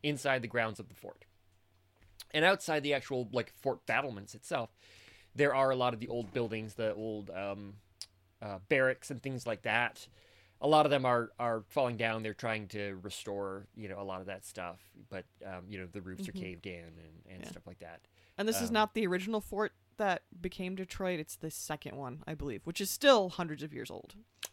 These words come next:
Speaker 1: Yes, although it
Speaker 2: It was built by the British, I think.
Speaker 1: it was at least in operation long enough that there was a movie theater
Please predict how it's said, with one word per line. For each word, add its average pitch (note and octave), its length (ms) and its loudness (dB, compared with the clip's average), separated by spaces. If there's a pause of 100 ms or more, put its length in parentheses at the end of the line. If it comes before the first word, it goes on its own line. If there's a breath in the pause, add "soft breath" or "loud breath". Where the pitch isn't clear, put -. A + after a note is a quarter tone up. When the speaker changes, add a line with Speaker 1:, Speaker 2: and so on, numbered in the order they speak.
Speaker 1:
Yes, - 460 -2
although F3 280 8 (220 loud breath)
it F#3 140 6
Speaker 2:
It - 20 2
was G3+ 120 4
built A3 180 6
by G3 80 4
the D#3+ 140 0
British, C#3+ 420 -6
I - 60 -12
think. - 240 -18
Speaker 1:
it E3 80 6
was E3+ 160 6
at F3 80 2
least F#3 220 2
in D#3 100 2
operation D3 440 2
long B2+ 200 2
enough B2 180 0
that B2 60 -4
there A#2+ 100 -2
was A2 100 -4
a G#2+ 40 -8
movie A2+ 320 -4
theater F#2+ 480 -12